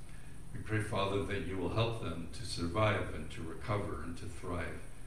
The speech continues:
And we pray that, um, there will come about an,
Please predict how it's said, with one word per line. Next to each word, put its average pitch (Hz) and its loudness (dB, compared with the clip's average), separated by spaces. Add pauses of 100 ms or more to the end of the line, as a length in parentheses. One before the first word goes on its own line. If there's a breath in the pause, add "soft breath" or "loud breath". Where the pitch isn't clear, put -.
(420 loud breath)
And 90 0
we 92 0
pray 101 2
that, 87 0
um, 85 2
there 95 -2
will 95 0 (380 loud breath)
come 120 4
about 101 6
an, 85 2